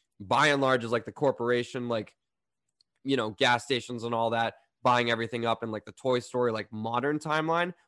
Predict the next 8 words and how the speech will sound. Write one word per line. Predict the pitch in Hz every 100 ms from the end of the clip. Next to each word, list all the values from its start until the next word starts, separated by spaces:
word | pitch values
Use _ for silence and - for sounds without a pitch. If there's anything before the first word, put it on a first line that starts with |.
| -
But | 127
then | 135 113
when | 101
Wall-E | 101 135 196 160
comes | 135 110
around, | 104 107 104 107 - _ _ -
they've, | 135 123
like, | 104